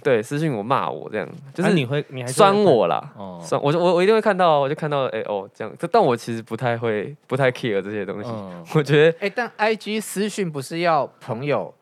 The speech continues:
Speaker 3: 你才比较容易看？
Speaker 2: 他会出现在陌生讯息。
Speaker 1: 对，对，对，
Speaker 3: 对。
Speaker 1: 对，对，对。
Speaker 2: 所以你其实可以点过去。
Speaker 3: 但对方是看得到你有看过的。
Speaker 1: 呃，
Speaker 2: 他可以不让对方知道他有看到。
Speaker 1: 而且有些人很妙，是他会在我的发文下面留言。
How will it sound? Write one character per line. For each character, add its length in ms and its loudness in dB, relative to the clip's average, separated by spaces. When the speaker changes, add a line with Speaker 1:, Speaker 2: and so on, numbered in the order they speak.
Speaker 3:
你 120 -14
才 180 -6
比 140 -10
较 100 2
容 120 6
易 40 4
看？ 0 -
Speaker 2:
他 60 -2
会 20 -6
出 140 2
现 180 0
在 140 2
陌 240 -2
生 240 -6
讯 160 -12
息。 160 -10
Speaker 1:
对， 140 4
对， 120 4
对， 80 2
Speaker 3:
对。 120 4
Speaker 1:
对， 100 2
对， 0 -
对。 20 -2
Speaker 2:
所 80 -4
以 40 -4
你 100 -4
其 80 -6
实 80 -8
可 140 -6
以 60 -6
点 240 -10
过 200 -6
去。 80 -18
Speaker 3:
但 180 2
对 160 2
方 220 -2
是 100 -6
看 220 -2
得 80 -2
到 260 0
你 140 -6
有 140 -2
看 260 -8
过 180 -6
的。 220 -16
Speaker 1:
呃， 180 -2
Speaker 2:
他 100 4
可 160 0
以 80 2
不 200 -6
让 180 0
对 100 -4
方 240 -6
知 140 -14
道 120 0
他 280 2
有 80 -6
看 180 -12
到。 40 -16
Speaker 1:
而 0 -
且 60 -4
有 100 0
些 160 0
人 120 2
很 160 -2
妙， 360 0
是 300 -6
他 140 -4
会 140 0
在 180 2
我 180 -2
的 100 -4
发 300 0
文 320 -6
下 240 -6
面 160 -6
留 180 -10
言。 100 -14